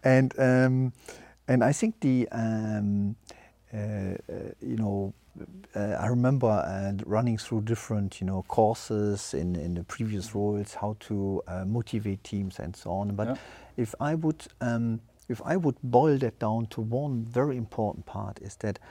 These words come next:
Speaker 1: I would never expect from anyone in the team something I wouldn't be ready to do.
Speaker 2: Mm-hmm.
Speaker 1: So that's kind of, um, meaning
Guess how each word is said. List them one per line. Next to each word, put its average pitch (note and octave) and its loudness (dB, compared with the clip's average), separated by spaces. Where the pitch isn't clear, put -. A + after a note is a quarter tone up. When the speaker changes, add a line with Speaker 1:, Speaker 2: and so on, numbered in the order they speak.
Speaker 1:
I A#2 4
would C#3+ 2
never E3 4
expect - -2
from A2 -4
anyone C3 0
in G2+ -2
the F#2+ -6
team F#2+ -4
something - -2
I A2+ -2
wouldn't A2 -4
be G#2+ -2
ready F#2 -6
to - -10
do. - -14
Speaker 2:
Mm-hmm. - -20
Speaker 1:
So - 0
that's D3 4
kind E3+ 0
of, D#3 -4
um, B2 0
meaning C#3 2